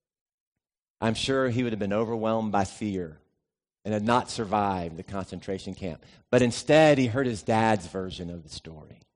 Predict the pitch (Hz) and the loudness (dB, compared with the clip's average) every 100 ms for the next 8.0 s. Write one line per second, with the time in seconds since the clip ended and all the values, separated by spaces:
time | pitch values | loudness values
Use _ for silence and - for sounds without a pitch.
0 | _ _ _ _ _ _ _ _ _ _ | _ _ _ _ _ _ _ _ _ _
1 | _ _ _ _ _ _ _ _ _ - | _ _ _ _ _ _ _ _ _ -6
2 | 98 98 - 87 95 90 85 82 - 90 | -4 -4 -4 -2 -2 0 -2 -6 -10 -12
3 | - 90 87 80 78 73 87 151 - - | -10 -8 -8 -8 -10 -8 -2 -2 -2 -2
4 | 151 - - - _ _ _ - 131 - | -2 -2 -10 -16 _ _ _ 0 0 2
5 | 147 147 143 - 131 - - 147 147 - | 0 2 0 4 2 2 4 4 4 2
6 | 92 87 101 - _ - 104 - 147 135 | -2 -4 -8 -18 _ -4 -4 0 0 2
7 | 135 127 113 117 139 117 123 117 110 - | 0 2 4 6 6 4 2 4 4 0